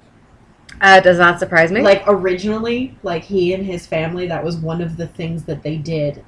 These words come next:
Speaker 2: to get money, was grave
Speaker 1: Rob
Speaker 2: robbing.
Speaker 1: graves. I mean,
Speaker 2: Yeah.
Speaker 1: there's lots of money in it, man. People get buried with all kinds of shit.
Speaker 2: It's true.
Speaker 1: Okay, and you ready for another?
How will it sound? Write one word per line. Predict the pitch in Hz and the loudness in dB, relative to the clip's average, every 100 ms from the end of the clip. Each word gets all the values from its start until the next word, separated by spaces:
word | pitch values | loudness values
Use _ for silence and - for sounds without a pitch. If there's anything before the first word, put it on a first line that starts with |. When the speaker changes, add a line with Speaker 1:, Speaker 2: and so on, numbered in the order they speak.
| - | -14
Speaker 2:
to | 180 165 | -10 -8
get | 151 - 147 | -8 -10 -10
money, | 147 - 131 - | -12 -12 -16 -10
was | 156 139 135 - - _ _ 165 147 - | -4 -4 -6 -14 -20 _ _ -18 -18 -14
grave | 127 117 | -10 0
Speaker 1:
Rob | 180 127 | 2 2
Speaker 2:
robbing. | - - | -4 -12
Speaker 1:
graves. | - - 180 240 | -16 -20 -12 -4
I | 349 311 | -2 2
mean, | 233 226 202 - | 4 4 2 -2
Speaker 2:
Yeah. | 147 - _ _ _ _ - | -16 -20 _ _ _ _ 0
Speaker 1:
there's | 196 202 190 | 2 2 2
lots | 160 208 208 | 2 2 0
of | |
money | 175 165 247 | 2 2 2
in | 175 | 0
it, | 160 | 0
man. | 160 175 | -2 0
People | 214 220 | -4 -2
get | 160 | 0
buried | 180 180 | 2 4
with | 156 - | 2 0
all | 180 175 180 | 2 4 4
kinds | 175 175 185 | 2 0 2
of | 160 | -2
shit. | - 147 139 - _ _ | -2 -2 -2 -6 _ _
Speaker 2:
It's | - - | -18 -8
true. | 196 196 165 - _ _ _ - _ - - - - - - - 196 | -6 -6 -8 -18 _ _ _ -20 _ -20 -20 -20 -20 -20 -20 -16 -4
Speaker 1:
Okay, | 185 147 151 - - | 2 4 2 -8 -4
and | 190 | 2
you | 185 | 4
ready | 175 | 4
for | 170 | 2
another? | 165 160 175 196 | 0 2 2 0